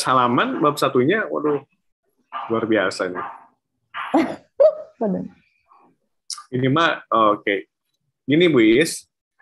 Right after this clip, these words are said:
Speaker 2: Iya, Pak.
Speaker 1: Eh, saya udah ngirimkan panduan ya, pedomannya di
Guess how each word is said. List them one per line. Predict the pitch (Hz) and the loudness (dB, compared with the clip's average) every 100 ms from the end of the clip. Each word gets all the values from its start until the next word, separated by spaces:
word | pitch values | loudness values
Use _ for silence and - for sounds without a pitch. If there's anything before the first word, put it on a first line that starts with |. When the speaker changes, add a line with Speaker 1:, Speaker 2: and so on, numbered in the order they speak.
| _ | _
Speaker 2:
Iya, | - 226 | -2 0
Pak. | 226 185 - - 113 | 0 -2 -4 -14 -6
Speaker 1:
Eh, | 113 110 107 - _ _ | -2 0 -2 -6 _ _
saya | - 156 160 | -2 2 2
udah | |
ngirimkan | 147 135 127 120 117 117 107 107 107 110 | 2 2 2 0 -2 0 0 0 -2 -2
panduan | - 107 101 113 147 | -2 0 2 2 2
ya, | 113 104 110 _ 104 | 0 -2 -6 _ -6
pedomannya | 95 95 95 95 92 95 92 87 104 131 135 107 | -2 -2 -2 -4 -6 -6 -6 -4 -4 -6 -8 -4
di | 104 95 95 92 | -2 0 -2 -4